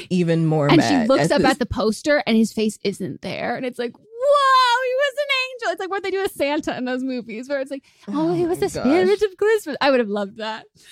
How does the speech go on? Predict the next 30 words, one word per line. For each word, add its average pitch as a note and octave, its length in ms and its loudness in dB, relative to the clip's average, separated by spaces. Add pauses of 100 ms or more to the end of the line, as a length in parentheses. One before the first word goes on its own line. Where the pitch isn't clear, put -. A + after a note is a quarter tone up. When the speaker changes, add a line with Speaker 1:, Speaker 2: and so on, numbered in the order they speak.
(120)
Speaker 2:
<laughs> F#4+ 80 -2 (680)
Speaker 1:
Uh, F3+ 480 0 (720)
and G#3+ 220 2
then G3 520 0
the G3+ 280 0
other A3 300 4
dude, G3+ 720 4 (220)
why? D#3+ 600 -4 (380)
<laughs> - 80 -6 (720)
Like, A#3 200 -6 (360)
just D#4 240 -2
why? D#3+ 720 -2 (720)
He D4+ 160 -2
was D4 200 -4
Speaker 2:
He's B4+ 120 -2
Speaker 1:
fine, F3+ 420 0
Speaker 2:
cute. F3+ 240 -2
Speaker 1:
I - 40 -2
Speaker 2:
He's F#3 80 -4
Speaker 1:
guess. E3 220 0
Speaker 2:
very F#4 280 -2
cute. D4 480 -4
He's C4+ 160 -4
Speaker 1:
He E4+ 100 2
is A4 140 4
Speaker 2:
very D#4 120 -2
Speaker 1:
cute. A3+ 280 2
Speaker 2:
cute. - 100 0
Speaker 1:
I A3+ 120 2
saw B3+ 300 2